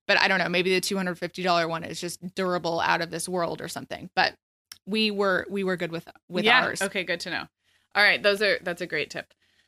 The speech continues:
Speaker 2: So, um, my next one departs a little bit from some of this, and that is to gift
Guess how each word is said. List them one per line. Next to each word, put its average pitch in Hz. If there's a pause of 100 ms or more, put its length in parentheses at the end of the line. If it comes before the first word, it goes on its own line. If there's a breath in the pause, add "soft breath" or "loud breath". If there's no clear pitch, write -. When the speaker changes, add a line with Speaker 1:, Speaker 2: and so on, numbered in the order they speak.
Speaker 2:
So, 247
um, 220 (120)
my 214
next 220
one 170
departs 170
a 170
little 156
bit 165
from 170
some 165
of 160
this, 151
and 190
that 247
is 202
to 196
gift 180